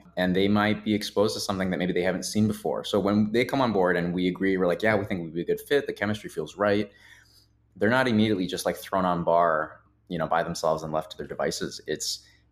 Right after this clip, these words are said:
uh, they drop into what I call kind of like a two-week intensive training period.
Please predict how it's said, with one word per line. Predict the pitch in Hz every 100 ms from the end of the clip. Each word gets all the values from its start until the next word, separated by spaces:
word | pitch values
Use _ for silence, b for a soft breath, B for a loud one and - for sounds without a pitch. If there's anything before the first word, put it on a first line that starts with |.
| -
uh, | 73 73
they | 82
drop | 82 95 92
into | 87 90 - 85 78 76
what | 85
I | 82
call | - 85
kind | - 90
of | 82
like |
a | 82
two-week | - 110 107
intensive | 87 92 90 82
training | - 85 85
period. | - - -